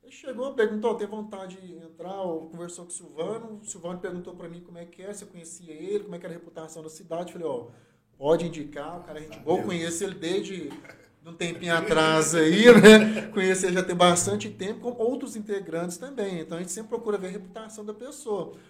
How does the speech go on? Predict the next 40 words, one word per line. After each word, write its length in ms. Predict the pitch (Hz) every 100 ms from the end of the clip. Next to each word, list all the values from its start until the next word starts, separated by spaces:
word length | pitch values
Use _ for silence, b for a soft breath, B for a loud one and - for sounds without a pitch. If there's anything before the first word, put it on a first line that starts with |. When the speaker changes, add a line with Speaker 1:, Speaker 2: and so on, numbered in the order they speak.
| B
Speaker 1:
Como 220 | - 233
tem 100 | 233
outras 300 | 233 240 262
pessoas 520 | - 254 240 220 208 208
aí 80 |
que 120 | 208 208
querem 260 | 196 190
entrar 240 | 190 196 190
também, 260 | 208 202
mas 160 | 226 262
a 40 |
gente 160 | 277 285
não 100 | 320
sabe. 320 | - 285 208
Então, 160 | 185 185
assim, 200 | 175 165
tem 200 | 214 277
que 60 |
chegar 320 | - 208 175
na 160 | 156 143
gente. 480 | 139 190 277 - _ b b b _
E 60 | 208
o 20 |
negócio, 460 | 233 214 226 226 -
assim, 380 | 208 165 127 -
é, 340 | 123 143 147 143
é 40 |
uma 120 | 180 196
coisa 220 | 202 190
que 80 | 185
nós 220 | 180 190
exigimos. 600 | 202 208 180 190 190 151
É, 20 |
por 120 | 170 208
exemplo, 320 | 180 170 190
é 40 |
não 100 | 208
é 20 |
só 180 | 240 247
entrar. 420 | 190 170 143 120